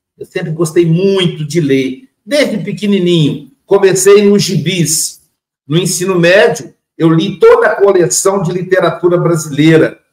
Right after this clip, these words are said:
Quando eu fui, daquela época era vestibular, quando eu fui fazer vestibular, eu fechei a prova de literatura. Então, um bom leitor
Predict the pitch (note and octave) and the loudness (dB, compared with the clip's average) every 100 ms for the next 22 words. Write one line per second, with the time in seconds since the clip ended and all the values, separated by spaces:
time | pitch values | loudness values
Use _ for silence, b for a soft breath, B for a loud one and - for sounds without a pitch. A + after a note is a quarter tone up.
0 | _ D3 F3 E3+ F3+ D3+ D#3 D#3+ D3 D3+ | _ -4 -2 0 -2 -2 0 0 2 2
1 | D#3 D#3 C#3+ C#3 C#3+ - C3+ C3+ C#3+ - | 0 0 0 0 -2 -6 -4 -2 2 2
2 | A4 - - - _ D#3+ F3+ - - E3+ | 0 -4 -10 -20 _ -2 -2 -4 -4 -4
3 | D#3+ E3 D#3+ D#3+ - D#3+ D#3 C#3+ C#3 - | 0 0 0 -2 -2 -6 -2 0 0 -2
4 | - - - F3 E3 F#3+ G#3+ - - G#3+ | -8 -18 -2 0 0 2 0 0 0 4
5 | A#3+ A3+ F#3+ - F#3+ F#3+ F#3 E3+ E3+ D#3+ | 6 4 2 -2 0 2 4 2 0 -2
6 | D#3 E3 D#3+ - - F3+ E3 C3+ A2+ _ | -2 0 0 -2 -2 -2 -2 -2 -4 _
7 | _ _ _ _ _ _ _ _ _ _ | _ _ _ _ _ _ _ _ _ _
8 | _ _ _ _ D#3+ D#3 G3 B3 G3+ - | _ _ _ _ -8 0 2 4 2 0
9 | - _ _ - A#3 D#3+ D#3 G3+ A#4+ G#3 | -8 _ _ -2 0 2 4 4 4 6
10 | - - G4 G#4+ A#4 A#4 - | 4 4 6 6 6 2 -4